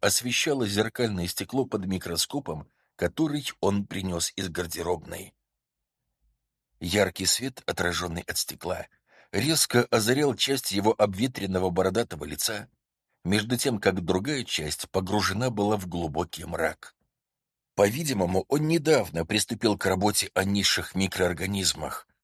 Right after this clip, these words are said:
и теперь его крайне волновал тот факт, что он нашел в живых амебу, которую днем ранее положил под микроскоп. «Поглядите только», повторял он взволнованно.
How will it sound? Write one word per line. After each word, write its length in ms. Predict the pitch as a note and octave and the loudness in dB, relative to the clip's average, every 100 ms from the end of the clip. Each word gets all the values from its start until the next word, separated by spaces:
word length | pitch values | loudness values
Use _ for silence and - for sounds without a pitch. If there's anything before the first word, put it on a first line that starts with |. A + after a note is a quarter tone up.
| _ _ - | _ _ -4
и 80 | A2 | -2
теперь 300 | A#2 A#2 B2+ | 0 0 0
его 300 | A2+ B2 B2 | 2 2 0
крайне 560 | - G#2+ B2 A2+ G2 F2 | -2 0 0 0 -2 0
волновал 540 | G2+ A2 G#2+ A2+ G2 | 0 2 0 0 -2
тот 220 | - E2+ | -2 -4
факт, 420 | - C#3 - - _ _ - - | -4 -6 -8 -16 _ _ -14 -4
что 280 | - D3 - | 0 0 2
он 220 | D3 D3 | 2 4
нашел 480 | B2 A#2 - D3+ A2+ | 4 4 4 2 2
в 80 | F#2 | 2
живых 560 | A2+ B2 C#3 C#3 - - | 2 4 2 0 -2 2
амебу, 720 | G2+ G#2 B2+ E3+ E2+ D#2 D#2 | 4 4 2 0 -2 -2 0
которую 460 | B2 B2 C#3+ B2 A#2 | 2 4 4 4 2
днем 400 | A2 B2+ A2 G#2+ | 0 2 2 4
ранее 400 | D#3+ D3+ F#2+ F2+ | 2 2 0 2
положил 420 | G#2+ G#2 - - | 4 4 2 0
под 180 | A2+ F#2+ | -2 -2
микроскоп. 720 | G#2+ - G#2+ - E2 D#2 - _ _ _ _ _ _ _ _ | -4 -2 -2 -2 -2 -4 -6 _ _ _ _ _ _ _ _
«Поглядите 640 | C#3+ D#3 F#3 F#3 C#3+ A#2 - | 2 2 0 2 2 0 0
только», 500 | G2 F#2 - D#2 - _ _ - | 0 0 0 -4 -6 _ _ 4
повторял 540 | G2+ - F#2 G#2+ G#2+ | 4 4 2 4 4
он 180 | G2 F#2+ | 0 0
взволнованно. 920 | E2+ F#2 F#2 F#2 F2 D#2+ D#2+ D#2+ D2+ | 0 0 0 0 0 -2 -2 -2 -4